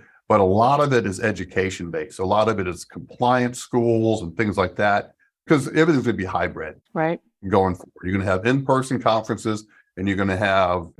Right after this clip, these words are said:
Speaker 1: digital component. And that's how we deliver on both. And we have both now. We do conferences in person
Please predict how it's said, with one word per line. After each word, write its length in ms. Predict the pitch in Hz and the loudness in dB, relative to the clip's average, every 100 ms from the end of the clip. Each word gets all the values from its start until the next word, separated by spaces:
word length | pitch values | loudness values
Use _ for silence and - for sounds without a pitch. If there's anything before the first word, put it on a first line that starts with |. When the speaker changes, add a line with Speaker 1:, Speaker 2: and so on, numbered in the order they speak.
| 85 | 0
Speaker 1:
digital 400 | 123 123 104 95 | 2 2 0 -2
component. 600 | - 87 107 101 95 85 _ _ _ | -4 -4 0 2 0 -4 _ _ _
And 140 | 95 | 0
that's 160 | 107 110 | 0 2
how 140 | 131 | 2
we 80 | 110 | 2
deliver 340 | 101 98 87 85 | 2 2 2 -2
on 160 | 82 | -4
both. 300 | 80 73 - | -2 -4 -4
And 100 | - | -4
we 140 | 92 107 | 0 2
have 220 | 107 85 | 2 4
both 260 | 95 92 87 | 4 4 0
now. 180 | 80 | -10
We 140 | 78 95 | -8 -4
do 320 | 104 101 95 - _ _ | 0 0 -2 -14 _ _
conferences 460 | 131 127 127 107 101 | 0 0 0 -4 -2
in 100 | 104 | -2
person 560 | - 135 135 151 147 | 2 2 2 -2 -2